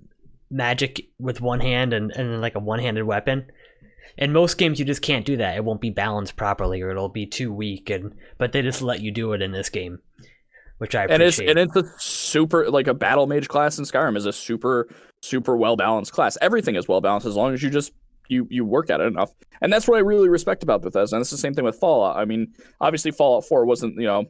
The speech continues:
Speaker 2: the best game in the world story-wise, but, like, it's the same thing. You can essentially just do whatever the hell you wanna do.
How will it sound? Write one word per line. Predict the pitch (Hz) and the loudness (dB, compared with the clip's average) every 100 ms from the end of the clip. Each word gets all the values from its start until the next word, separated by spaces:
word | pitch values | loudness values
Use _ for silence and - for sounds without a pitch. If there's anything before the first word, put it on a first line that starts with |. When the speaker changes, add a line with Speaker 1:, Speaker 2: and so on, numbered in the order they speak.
| - _ | -10 _
Speaker 2:
the | 147 | -8
best | 127 117 - | -4 -2 -2
game | 127 | -4
in | 107 | -2
the | |
world | 98 117 120 - | 0 2 2 -2
story-wise, | - 127 151 123 92 101 117 | 0 2 4 2 2 2 0
but, | - 123 | 0 -2
like, | 123 123 _ _ _ - | -2 -4 _ _ _ -6
it's | 180 | -2
the | 196 | 0
same | - 190 | 0 -2
thing. | 156 185 | 0 0
You | 110 | 0
can | 120 | -2
essentially | 120 - 160 113 | -2 0 0 -2
just | 107 - | -4 -4
do | 104 | -2
whatever | 139 131 | 0 2
the | 131 | 2
hell | 127 127 | 2 2
you | |
wanna | 110 123 101 | 2 2 0
do. | 117 107 90 | 0 0 0